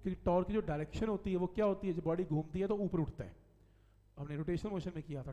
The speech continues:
टॉर्क हमेशा परपेंडिकुलर होता है एम और बी के। अगर एम और P एक प्लेन में, टॉर्क ऊपर उठेगा। हेलीकॉप्टर है, वो एग्जांपल देते थे हम उसमें, रोटेशनल मोशन में ऐसे घुमाते हैं तो ऊपर उठता जाता है। तो टॉर्क की जो डायरेक्शन है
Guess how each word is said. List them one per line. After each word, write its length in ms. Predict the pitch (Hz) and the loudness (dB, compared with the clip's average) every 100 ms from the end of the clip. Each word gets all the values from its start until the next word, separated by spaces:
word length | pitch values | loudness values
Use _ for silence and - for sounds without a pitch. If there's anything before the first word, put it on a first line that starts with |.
| - | 0
टॉर्क 200 | 156 165 | 0 0
हमेशा 260 | 160 156 190 | -4 -2 -2
परपेंडिकुलर 640 | - 180 - 175 180 196 | -2 -4 -2 -2 0 2
होता 200 | 185 170 | 2 2
है 120 | 160 156 | -2 -2
एम 120 | 147 | -2
और 80 | 139 | -2
बी 140 | 131 | -4
के। 120 | 120 127 | -6 -8
अगर 180 | 139 | -6
एम 200 | 147 147 | -6 -2
और 100 | 165 | -2
P 100 | 165 165 | 0 -2
एक 120 | 165 | -2
प्लेन 220 | 180 175 196 | -4 -4 -4
में, 180 | 233 - - - 214 | -6 -8 -16 -2 4
टॉर्क 220 | 202 202 | 4 4
ऊपर 220 | 196 160 | 2 2
उठेगा। 360 | 143 - 90 73 - - - - - - - - 165 | 0 -2 -8 -14 -20 -20 -20 -20 -20 -20 -20 -10 -6
हेलीकॉप्टर 460 | 185 202 - 214 | -4 -4 -4 -4
है, 120 | 220 202 | -2 -2
वो 160 | 180 175 - | -2 -4 -12
एग्जांपल 600 | 180 - - 156 151 180 | -14 -12 -6 -2 -2 -2
देते 240 | 165 160 160 | -2 -2 -2
थे 80 | 156 | -4
हम 180 | 151 147 | -4 -8
उसमें, 220 | - 147 | -4 -2
रोटेशनल 360 | 143 151 - 151 | -2 -2 -4 -4
मोशन 260 | 139 143 139 | -6 -8 -8
में 60 | 135 | -6
ऐसे 140 | 170 | -4
घुमाते 340 | 156 147 - | -2 -2 -2
हैं 160 | 175 175 | -2 0
तो 100 | 170 | 2
ऊपर 240 | 170 175 | 2 2
उठता 200 | 160 151 | 2 0
जाता 260 | 131 117 107 | -4 -6 -12
है। 80 | - - - - _ - | -16 -20 -20 -20 _ -10
तो 100 | 160 - - | -8 -4 2
टॉर्क 260 | 175 185 | 4 4
की 80 | 208 | 2
जो 60 | 208 | 2
डायरेक्शन 440 | 160 147 - 180 | 2 0 -4 -4
है 140 | 175 | -2